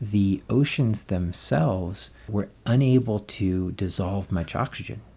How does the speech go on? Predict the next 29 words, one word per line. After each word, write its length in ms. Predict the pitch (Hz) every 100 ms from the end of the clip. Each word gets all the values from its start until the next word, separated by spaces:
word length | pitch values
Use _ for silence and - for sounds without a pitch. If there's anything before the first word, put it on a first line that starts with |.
| -
So 220 | - 92
the 100 | 92
warmer 480 | 101 117 131 143 127
water 420 | 107 104 107 98
is, 460 | 107 95 90 - -
the 120 | -
less 280 | 87 90 -
it 80 | 95
can 120 | 95
dissolve 380 | 85 85 80 90
oxygen. 420 | 117 151 - - - - - - - - -
So 140 | -
if 160 | 95 120
it 40 |
gets 240 | 123 131
too 360 | - - - 202
warm, 560 | 185 143 185 110 101 101
there's 220 | 98 101
no 120 | 104
oxygen, 640 | 85 117 - 95 - 95 117
and 120 | -
it 120 | 110
creates 280 | - 117 104
these 200 | 101 90
dead 320 | 82 90 92
zones. 400 | - 78 104 113
So 120 | -
anything 520 | 98 127 127 117 107 98
that 240 | 98 85